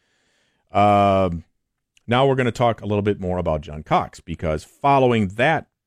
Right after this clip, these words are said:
statement, "John Cox fired back." You might have just heard the tail end, uh, the very beginning of that in the tail end of the last clip.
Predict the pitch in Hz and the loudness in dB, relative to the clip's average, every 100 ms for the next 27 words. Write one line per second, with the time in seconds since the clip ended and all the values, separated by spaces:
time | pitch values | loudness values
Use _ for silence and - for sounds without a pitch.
0 | _ _ 101 78 87 - _ 92 110 110 | _ _ -6 -4 -6 -10 _ -12 -2 -2
1 | 101 117 104 92 - _ 98 90 80 76 | -2 -2 -2 -2 -10 _ -2 -2 0 -4
2 | - 76 98 131 95 113 120 - 117 110 | -4 0 2 2 0 -2 -4 -4 -2 -2
3 | 85 - - 117 117 104 87 76 65 78 | -4 -10 -4 0 2 0 -2 -4 -10 -14
4 | 78 82 95 110 92 98 98 85 78 73 | -8 -4 0 0 0 0 0 0 0 -2
5 | - 85 82 76 76 71 - 80 69 | -4 -4 -2 -2 -2 -4 -6 -10 -10